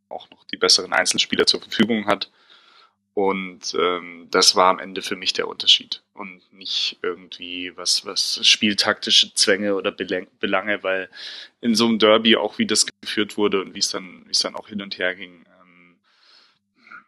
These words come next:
ist es manchmal, sind's manchmal wirklich dann nur die, die Kleinigkeiten und die, ja,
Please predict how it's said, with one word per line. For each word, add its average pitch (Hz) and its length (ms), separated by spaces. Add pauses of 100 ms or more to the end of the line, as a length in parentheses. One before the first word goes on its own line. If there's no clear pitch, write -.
ist - 220
es - 160
manchmal, 101 640
sind's 117 340
manchmal 107 320
wirklich - 240
dann 98 160
nur 98 140
die, 95 240
die - 180
Kleinigkeiten 92 880
und 85 200 (100)
die, 85 140 (640)
ja, 85 220